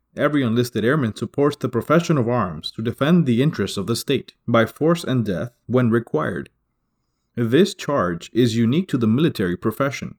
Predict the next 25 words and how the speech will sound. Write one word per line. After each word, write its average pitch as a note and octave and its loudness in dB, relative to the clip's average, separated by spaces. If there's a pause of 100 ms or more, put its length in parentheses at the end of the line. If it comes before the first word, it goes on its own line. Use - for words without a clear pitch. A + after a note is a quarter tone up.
and B2 4
is A#2 4
a A2 2
calling C#3 2
that G2+ 2
requires B2 0
devotion A2 0
to F3 0
service A#2+ -2
and G#2 -2
willingness B2 2
to C#3 2
sacrifice C3 0
far D#3 2
beyond A#2 2
that F#2 0
required A#2 -2
in A#2 0
other G2 -2
professions. - -4 (920)
The C3 2
military B2+ 4
as A#2 0
a B2+ 2
profession B2 0